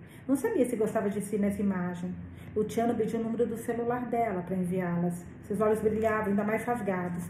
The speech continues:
talvez pelo sol tão alto. Parecia querer dizer algo mais. Para a Alma,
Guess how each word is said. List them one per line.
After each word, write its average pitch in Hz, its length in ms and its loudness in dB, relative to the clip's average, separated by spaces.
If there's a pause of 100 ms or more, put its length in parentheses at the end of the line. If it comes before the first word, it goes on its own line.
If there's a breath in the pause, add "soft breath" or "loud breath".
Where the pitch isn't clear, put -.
(180)
talvez 202 240 0
pelo 214 180 0
sol 208 220 -2
tão 233 200 0
alto. 175 460 -2 (220 loud breath)
Parecia 202 300 4
querer 226 240 4
dizer 214 300 2
algo 220 200 2
mais. 180 360 0 (600 loud breath)
Para 196 200 2
a 190 140 2
Alma, 202 260 2